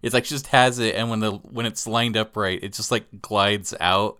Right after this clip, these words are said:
at a slower speed than an arrow would go. There, there are so many things wrong with it. My favorite is they're trying to find, like, "Where'd the lady go? She, she got abducted. I bet she's in that cave."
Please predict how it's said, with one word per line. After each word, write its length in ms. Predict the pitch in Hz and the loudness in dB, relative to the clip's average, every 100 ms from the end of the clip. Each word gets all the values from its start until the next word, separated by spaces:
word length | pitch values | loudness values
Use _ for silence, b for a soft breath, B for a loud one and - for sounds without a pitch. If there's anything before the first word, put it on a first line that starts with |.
| - | -8
at 160 | 101 95 | -4 -2
a 80 | 90 | -4
slower 420 | - 98 95 95 | -4 -4 -4 -4
speed 360 | - 104 95 | -6 -6 -6
than 120 | 90 85 | -4 -6
an 120 | 85 | -4
arrow 320 | 80 92 95 | -2 -2 -2
would 100 | 98 | -4
go. 320 | 107 101 110 b b b b b b b b b b b - | -4 -4 -6 b b b b b b b b b b b -18
There, 240 | 127 123 - | -4 -2 -2
there 240 | - 135 123 | 0 0 0
are 60 | |
so 260 | 113 - 110 | 0 2 2
many 240 | 117 127 | 2 -2
things 400 | 123 131 120 107 | -2 -4 -2 -4
wrong 280 | 92 92 98 | -2 -2 -2
with 200 | 95 - | -6 -6
it. 240 | 82 - - b b b - | -8 -10 -16 b b b -8
My 160 | 107 104 | -2 -2
favorite 600 | - 120 135 147 139 - | -2 -2 0 0 -2 0
is 420 | 117 117 107 - - - _ | 0 0 -2 -10 -16 -20 _
they're 200 | 127 117 | -2 -2
trying 280 | 113 - 120 | 0 0 0
to 80 | 113 | 0
find, 340 | - 117 113 | 0 2 2
like, 180 | 107 104 135 | 0 0 0
"Where'd 160 | 139 | 0
the 100 | 139 | 0
lady 300 | 123 143 127 | 0 -2 -2
go? 400 | 117 117 107 101 | 0 2 2 0
She, 260 | - 123 - | -4 -6 -6
she 160 | - | -6
got 140 | 131 135 | -2 -2
abducted. 500 | 117 131 - 113 98 | 0 -2 -2 -2 -2
I 60 | |
bet 180 | 98 120 | 0 -2
she's 220 | - 117 | -2 -6
in 100 | 120 | -4
that 180 | 107 - | -4 -4
cave." 460 | - 127 104 90 | -4 -4 -2 -4